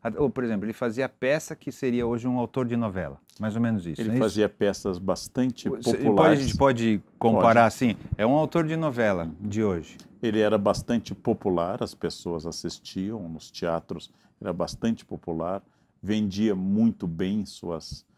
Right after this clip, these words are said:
Speaker 2: suas peças, suas ideias, teve um período de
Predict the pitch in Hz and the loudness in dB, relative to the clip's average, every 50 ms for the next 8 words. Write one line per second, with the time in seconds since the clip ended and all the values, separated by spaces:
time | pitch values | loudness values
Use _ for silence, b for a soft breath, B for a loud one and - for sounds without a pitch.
0 | _ _ _ - 90 - - _ - - 90 90 82 - - - - - - 92 | _ _ _ -10 -10 -10 -10 _ -6 -4 -2 0 0 0 -2 -2 -6 -10 -8 -8
1 | 87 78 85 85 82 85 85 82 95 104 92 87 - 90 82 98 98 90 - - | -6 -6 -6 -8 -6 -6 -6 -6 -6 -8 -8 -6 -6 -6 -4 -4 -6 -8 -6 -4
2 | 90 85 90 90 95 95 92 92 90 85 87 85 78 | -6 -4 -2 -2 -4 -4 -2 -4 -6 -4 -6 -8 -8